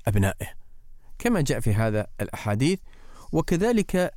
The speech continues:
يجب شرعا تغيير الأسماء اللي فيها، يعني، مخالفات شرعية، سواء كان اسم،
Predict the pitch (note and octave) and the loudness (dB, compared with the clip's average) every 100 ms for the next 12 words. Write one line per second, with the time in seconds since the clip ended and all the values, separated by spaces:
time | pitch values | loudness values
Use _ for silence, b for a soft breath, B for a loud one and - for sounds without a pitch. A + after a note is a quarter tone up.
0 | - D3 G3 F3+ C#3+ - E3+ C#3+ C#3 - | -2 4 4 4 0 0 -2 0 0 2
1 | B2+ A#2+ C3+ E3+ B2+ - - - B2 - | 0 2 2 2 0 -6 -18 -4 -4 0
2 | - B2+ B2+ B2 - B B B B B | 0 2 2 0 -4 B B B B B
3 | G#4+ D#4 D4 - B3 F#3 F#3+ F#3 D#3 D3+ | -2 2 2 4 2 4 2 0 0 0
4 | - C#3 B2+ B2+ D3 - - - A2 G2 | 0 0 0 0 -2 -4 -6 -4 -2 0
5 | A#2+ G#2+ G2+ G2+ - G2 B2 A#2+ A2+ - | 2 2 2 0 0 0 0 0 -2 0
6 | A#2+ - C3 A#2 | -2 -2 -2 0